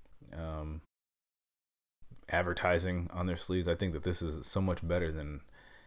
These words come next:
you know, having something on there for Carabao or, I don't know, E A Sports or something like that. You know, this is actually something that's actually competition related, shows they're the best club in the world.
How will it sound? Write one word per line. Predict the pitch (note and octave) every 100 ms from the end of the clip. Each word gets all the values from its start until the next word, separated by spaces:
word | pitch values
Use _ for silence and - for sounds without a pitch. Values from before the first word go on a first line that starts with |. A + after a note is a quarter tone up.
| - -
you |
know, | D2+
having | D2 F2 E2+ D#2
something | F2+ D#2+ E2
on | E2 E2
there | D2+
for | D2 - D#2+ D2 D2 D2 - - - _ - - - - -
Carabao | - F2+ E2 D#2 D2 C#2+ C#2 -
or, | C#2+ C#2 C2+ C2 - - - - - - -
I | D#2+
don't | D#2
know, | D2+ C#2+ C2+ A#1+ - _ - - - - - - - B1+ - -
E | G#2 F#2
A | E2+
Sports | E2 - F2+ F2 - -
or |
something | D#2 D#2 D2
like | C#2+ C#2 -
that. | C#2 - -
You | - D#2
know, | D#2+
this | F2
is | F#2 E2+
actually | E2 - D#2
something | F2 D#2+ D#2
that's | D2 -
actually | E2 D#2+ F#2+ F2 D#2+ D#2+ - - - - - -
competition | - A2 G#2 G#2+ G#2
related, | F#2+ E2+ D2+ D2 D2 - -
shows | - F#2 F2+
they're | F2
the | E2
best | D#2 -
club | - D#2+
in | D#2
the | C#2
world. | B1+ C2+ G1+ -